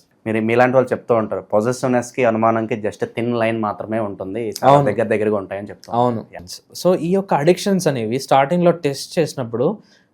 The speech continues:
Speaker 2: బ్రెయిన్‌లో స-, as per the science పరంగా తీసుకుంటే, డోపమైన్ ఎక్కువ రిలీజ్ అవటం కానీ ఇలాంటివి జరగడం వల్ల కిక్ వస్తుంది. దాంతో దానికి ఎక్కువ అలవాటు పడతా ఉంటారు. So, at the same time,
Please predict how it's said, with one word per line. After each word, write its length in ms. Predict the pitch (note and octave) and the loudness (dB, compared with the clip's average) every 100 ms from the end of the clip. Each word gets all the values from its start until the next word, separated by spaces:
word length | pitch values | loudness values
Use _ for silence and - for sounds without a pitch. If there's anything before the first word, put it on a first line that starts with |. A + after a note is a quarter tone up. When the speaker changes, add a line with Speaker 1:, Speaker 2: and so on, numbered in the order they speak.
| - | -10
Speaker 2:
బ్రెయిన్‌లో 720 | C3 D3+ D#3 F3 F3+ D#3 D#3 D#3 - - - | -4 2 2 2 0 2 2 0 -4 -14 -16
స-, 100 | - A2+ G#2+ | -10 -6 -4
as 120 | C3+ | -4
per 200 | - D3+ | 0 0
the 120 | C#3+ | 0
science 340 | - B2 C#3+ - | -2 -2 -4 0
పరంగా 280 | D#3 D3+ | 0 0
తీసుకుంటే, 520 | C#3+ C#3 - C#3 C#3 D#3+ | -2 -4 -6 -4 2 4
డోపమైన్ 460 | C3+ C3+ C#3 C3+ C3+ | 4 2 -2 -4 -4
ఎక్కువ 280 | B2+ - C3+ | -4 -4 -2
రిలీజ్ 280 | C3 B2+ | 0 0
అవటం 300 | C3 B2 B2+ | 0 0 -2
కానీ 220 | B2 A#2+ B2+ | -2 -4 -2
ఇలాంటివి 340 | B2 A#2+ B2 | -2 -2 -2
జరగడం 360 | A#2+ B2 C3 B2+ | 0 2 2 0
వల్ల 320 | A#2+ D3 G#3+ - _ _ _ _ | 0 0 -2 -6 _ _ _ _
కిక్ 220 | D#3+ - | -10 2
వస్తుంది. 440 | D3+ - A2+ G#2 B2+ D3 | 2 2 -6 -14 -12 -2
దాంతో 360 | C#3 C#3+ C3+ | 0 2 2
దానికి 360 | D3 C#3 B2 B2+ | 4 2 0 -4
ఎక్కువ 220 | - D3+ | 2 4
అలవాటు 300 | B2 C3+ C3 | 6 6 4
పడతా 280 | A#2+ A2 A2 | 2 0 -4
ఉంటారు. 340 | G#2 G#2 F#2+ _ _ _ _ _ - | -6 -12 -18 _ _ _ _ _ -2
So, 140 | D#3 D3+ G#2 | 2 2 0
at 120 | C3 | -6
the 120 | C3+ | -4
same 300 | - D3 F3 | 0 2 2
time, 240 | D#3+ A#2+ | 0 -4